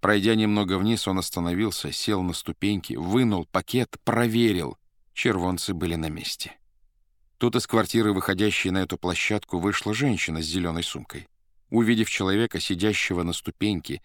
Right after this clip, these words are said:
и тупо глядящего на червонцы, улыбнулась и сказала задумчиво: "Что за дом у нас такой? И этот с утра пьяный. Стекло выбили опять на лестнице".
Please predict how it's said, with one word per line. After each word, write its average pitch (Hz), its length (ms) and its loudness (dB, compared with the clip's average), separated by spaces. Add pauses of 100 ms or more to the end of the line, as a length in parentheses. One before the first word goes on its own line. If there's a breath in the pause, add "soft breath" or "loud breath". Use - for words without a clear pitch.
(160)
и 107 120 0
тупо 110 340 -2
глядящего 95 680 0
на 85 120 0
червонцы, 92 680 -2 (260)
улыбнулась 107 720 2
и 98 60 -2
сказала 90 520 0
задумчиво: 85 720 -2 (460)
"Что - 400 0
за 190 160 2
дом 180 260 2
у - 20 2
нас 170 240 0
такой? 147 580 -4 (400)
И 113 160 4
этот 143 280 2
с - 80 -6
утра 143 240 0
пьяный. 135 460 0 (500)
Стекло 147 520 2
выбили 160 360 4
опять 147 300 0
на 143 80 2
лестнице". 131 520 -2